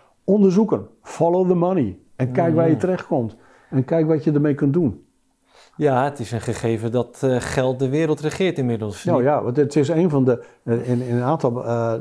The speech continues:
Speaker 1: publicaties wordt het ook letterlijk zo genoemd. Het gaat om macht, het gaat om seks, het gaat om geld.
Speaker 2: Ja.
Speaker 1: Dat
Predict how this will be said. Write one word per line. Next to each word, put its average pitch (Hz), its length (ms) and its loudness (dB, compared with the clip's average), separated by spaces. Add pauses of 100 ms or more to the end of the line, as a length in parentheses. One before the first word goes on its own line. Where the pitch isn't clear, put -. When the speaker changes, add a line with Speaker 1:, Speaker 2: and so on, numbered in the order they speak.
(300)
Speaker 1:
publicaties 131 580 0
wordt 117 180 0
het 113 80 -4
ook 117 100 0
letterlijk 139 300 -2
zo 107 160 0
genoemd. 131 180 2
Het - 100 -6
gaat 113 80 -2
om 117 80 0
macht, 160 140 0
het - 140 -12
gaat 113 80 -2
om 110 80 -4
seks, 143 240 -2
het - 100 -4
gaat 120 100 0
om 110 80 -4
geld. 135 400 -2 (360)
Speaker 2:
Ja. 120 220 -2
Speaker 1:
Dat 104 100 -10